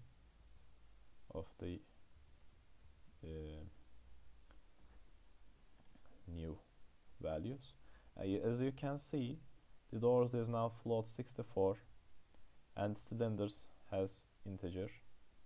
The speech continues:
sixty-four. And, and we have,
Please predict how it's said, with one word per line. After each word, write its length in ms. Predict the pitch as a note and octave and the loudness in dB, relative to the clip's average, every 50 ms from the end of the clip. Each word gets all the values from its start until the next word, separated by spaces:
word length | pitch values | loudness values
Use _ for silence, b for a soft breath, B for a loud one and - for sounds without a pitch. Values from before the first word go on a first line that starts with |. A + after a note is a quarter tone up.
| - - - - - - - | -14 -14 -16 -16 -18 -14 -14
sixty-four. 680 | - - G#2 F#2+ - - F#2+ F#2 - - G2 G#2+ B2 B2 - - - - - - - - - - - - - - - - - - - - - - - - - - - - - - - - - - - - - - - - - - - - - - | -8 -6 -6 -6 -6 -8 -8 -6 -2 0 0 0 0 -2 -6 -14 -18 -18 -20 -20 -20 -18 -16 -16 -16 -16 -16 -18 -18 -18 -18 -18 -18 -18 -16 -14 -14 -14 -14 -14 -16 -14 -14 -16 -16 -16 -20 -20 -20 -18 -16 -12 -12 -12 -14 -14 -16 -18 -12 -6
And, 500 | - F2+ F2 F2 E2+ E2+ E2+ E2 E2+ F2+ - - - - - - - - - - - - - - - - - - - - - - - - - - - - - - - - - - - - - - - - - - - - - - - - - - - - - - - - - - - - - - - | -4 -2 0 0 0 0 0 -2 -2 -4 -6 -10 -12 -16 -18 -18 -20 -18 -18 -18 -18 -18 -18 -18 -20 -20 -18 -16 -14 -12 -14 -14 -14 -18 -18 -16 -16 -14 -16 -14 -14 -14 -14 -14 -12 -14 -14 -14 -16 -16 -16 -16 -16 -16 -16 -18 -20 -20 -20 -20 -20 -20 -20 -16 -14 -12 -12 -12 -12 -14 -18 -8 0
and 220 | - A#2 A#2 G#2+ A2+ - | 2 2 2 2 0 2
we 200 | - B2+ B2 A#2+ | 4 6 6 8
have, 260 | A#2+ G#2+ G2+ F#2+ | 8 8 8 8